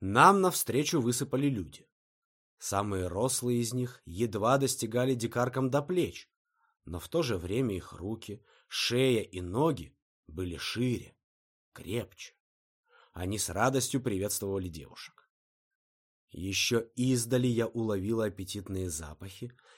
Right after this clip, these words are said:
и голод снова дал о себе знать. Господи, хотя бы здесь меня накормят.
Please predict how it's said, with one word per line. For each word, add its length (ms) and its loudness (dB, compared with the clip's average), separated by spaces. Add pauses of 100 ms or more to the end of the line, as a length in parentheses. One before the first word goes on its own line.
(140)
и 120 4
голод 420 6
снова 500 6
дал 260 4
о 60 2
себе 320 -4
знать. 480 -8 (760)
Господи, 720 -10 (380)
хотя 340 4
бы 140 4
здесь 460 4
меня 220 -2
накормят. 680 -2